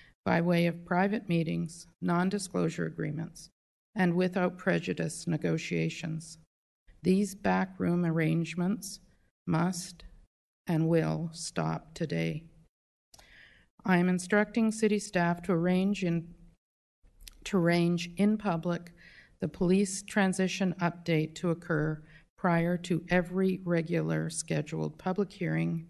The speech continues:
commencing in September of this year. These public updates will include a public corporate report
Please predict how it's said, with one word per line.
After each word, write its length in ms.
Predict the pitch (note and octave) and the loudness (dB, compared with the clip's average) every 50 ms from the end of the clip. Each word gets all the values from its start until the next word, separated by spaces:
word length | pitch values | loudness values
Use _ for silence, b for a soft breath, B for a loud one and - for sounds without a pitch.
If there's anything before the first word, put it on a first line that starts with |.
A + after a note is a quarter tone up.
| B B B B B B B B B _ | B B B B B B B B B _
commencing 720 | - F#3 E3 D#3+ E3 E3+ E3+ E3 - - F#3 E3+ E3 D#3+ | 0 2 2 4 4 2 0 -2 -4 -4 -2 -2 -2 -2
in 160 | E3+ E3+ E3 | 0 0 -2
September 760 | D#3+ - - E3 E3+ F3 - - F3+ E3+ E3+ E3+ F3 F3 - - | -2 -2 -4 -6 -6 -6 -4 -2 -2 0 0 0 -2 -4 -4 -4
of 120 | D#3+ D#3 | -6 -4
this 320 | - F3 D#3 - - - F3+ | -2 -4 -2 -2 -4 -4 -2
year. 380 | F3 E3 E3 E3+ E3 D3+ - - - - - - _ _ _ _ _ _ _ _ _ _ _ B B B B B - | 0 0 0 -2 -4 -6 -10 -18 -20 -20 -20 -20 _ _ _ _ _ _ _ _ _ _ _ B B B B B 2
These 240 | - G3 G3+ G3 G3 | 4 4 4 4 2
public 340 | - A3 A3 G#3 A3+ G#3+ A3 | 0 0 2 2 2 0 2
updates 640 | - F#3+ F3+ - - F#3 F3 F#3 - F3+ - - | 2 0 0 0 0 0 2 2 0 -2 -4 -2
will 180 | F#3+ F#3 F3 E3+ | 0 2 2 2
include 520 | E3 E3 E3 - F#3+ F3 F3 F#3 D#3+ F3+ - | 2 0 0 0 0 2 2 2 0 -4 -6
a 60 | - E3+ | -6 -6
public 420 | - - - F#3 F#3+ G3+ G#3 - | -4 -2 -2 0 0 0 -2 -4
corporate 420 | - - G3 F#3+ F#3+ - G3 F#3+ - | -4 -2 -2 -2 -2 -4 -6 -4 -4
report 520 | G3 F#3+ - - - E3 D#3+ D#3 E3+ E3+ | -4 -6 -6 -4 0 0 2 2 0 -2